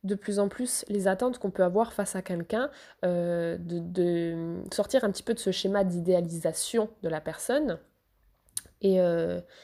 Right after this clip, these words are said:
et, et d'espérer, du coup, d'arrêter d'espérer de recevoir des ch-, de, de, de l'attention ou quelque chose, un comportement en particulier de cette personne. Donc, euh, c'est vraiment un travail qui est, je pense, plutôt, plutôt difficile, mais, euh,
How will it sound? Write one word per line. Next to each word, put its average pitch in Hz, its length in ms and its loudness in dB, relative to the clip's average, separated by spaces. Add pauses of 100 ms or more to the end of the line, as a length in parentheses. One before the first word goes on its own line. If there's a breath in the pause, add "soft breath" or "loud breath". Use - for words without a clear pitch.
(220 loud breath)
et, 185 240 -4
et 180 40 -2
d'espérer, 196 580 4
du 185 140 0
coup, 226 180 -6
d'arrêter 185 360 0
d'espérer 180 680 0 (2000 loud breath)
de 175 300 -2
recevoir 226 1080 4
des 185 140 0
ch-, - 360 -8
de, 190 160 -6
de, 185 160 -6
de 190 220 -6
l'attention 202 840 2
ou 226 140 2
quelque 190 280 4
chose, 254 420 2
un 185 80 4
comportement 202 580 0
en 208 60 -2
particulier 202 920 -2 (120)
de 180 220 4
cette 202 240 -2
personne. - 340 -4 (840 loud breath)
Donc, 175 260 -2
euh, 175 140 2
c'est 220 160 2
vraiment 311 220 6
un 277 40 4
travail 226 240 0
qui 160 280 -4
est, 160 40 -2
je - 80 -14
pense, 196 160 -4
plutôt, 247 520 -2
plutôt 285 260 -4
difficile, 233 600 -4
mais, 180 220 -4
euh, 165 340 -6